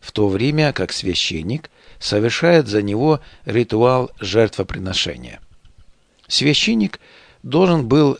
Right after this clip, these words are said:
сжигать в жертву благоухания только одну горсть хлебного приношения. Остальная часть принадлежала ему. Аарон и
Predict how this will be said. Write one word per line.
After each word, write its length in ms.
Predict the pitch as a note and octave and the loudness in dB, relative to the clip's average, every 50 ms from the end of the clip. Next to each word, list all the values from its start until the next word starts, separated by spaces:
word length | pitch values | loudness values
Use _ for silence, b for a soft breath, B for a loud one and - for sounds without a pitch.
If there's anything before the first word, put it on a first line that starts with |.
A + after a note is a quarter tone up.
| _ - - | _ -8 -6
сжигать 840 | G2+ G2 G2 G2 A2 C#3 D3+ C#3 A#2+ A#2+ G#2+ F#2+ D#2+ - - - - - | -4 -4 -2 0 2 0 0 2 4 4 4 4 2 -2 -8 -14 -14 -14
в 80 | - | -10
жертву 600 | F2+ F2 F#2 C3+ E3+ E3+ D3+ - - G2+ G2+ F#2+ | -6 -4 -2 0 0 -2 -2 -2 -2 0 0 0
благоухания 840 | F2 D#2+ F#2 F#2+ F#2+ F2 F2+ F2+ E2+ - - D3 D3+ D3 C#3+ C#3 B2 - B B B B B B | 0 0 -2 -2 0 0 -2 -2 -2 -2 0 0 0 0 -2 -4 -6 -8 B B B B B B
только 460 | - C3 C3+ C3+ A#2+ - B2+ B2 A#2 | 0 2 2 2 2 2 2 2 2
одну 460 | - - G2 G2+ F#2+ A2+ E3+ G3 G3 | 2 0 -2 -2 0 0 0 2 2
горсть 640 | E3 B2 - - A#2+ G2 D2+ C#2+ - - - - _ _ - - | 0 2 6 6 6 6 6 2 -6 -8 -8 -8 _ _ -20 -18
хлебного 680 | - - - G2+ G2+ F#2 D#2 F2 F2 E2+ E2 E2+ D#2+ | -10 -6 -2 0 0 0 0 -4 -8 -6 -6 -6 -6
приношения. 760 | - - F#2+ F2+ F#2 F#2 - - G#2 F2+ D#2+ D2 C2+ A#1+ - _ _ _ _ _ _ _ _ _ _ - - - | -6 -6 -6 -4 -4 -4 -4 -2 -2 -2 -2 -4 -10 -16 -18 _ _ _ _ _ _ _ _ _ _ -20 -16 -14
Остальная 640 | - - G2+ - - F2+ F2+ F#2+ G#2 G2+ G2 F2 | -10 -10 -8 -6 -6 -4 -2 0 0 0 0 0
часть 420 | D#2+ - - D3+ E3+ F3 - - - B B B B B B | -2 0 0 2 2 2 0 -4 -8 B B B B B B
принадлежала 800 | - G#2 G#2 G2 F#2+ F2+ E2 E2 E2+ E2+ F#2+ G#2+ A#2 A#2+ A#2 A2 - | -2 -2 -2 0 -2 -4 -4 -4 -4 0 0 2 2 2 0 -2 -4
ему. 480 | - A#2 G2+ A2 A2+ G#2+ E2 C#2+ - - _ _ _ - - - - - - - _ _ _ b b b b b | -6 -8 -4 -4 -4 -4 -4 -8 -10 -16 _ _ _ -20 -20 -20 -20 -20 -20 -20 _ _ _ b b b b b
Аарон 600 | - G#2 F#2+ F#2+ G2+ A#2+ E3+ G3 F3 A2+ E2 C2+ - b b b b b b - | -4 -2 0 2 4 4 4 4 4 2 -2 -8 -12 b b b b b b -4
и 100 | B2+ | -2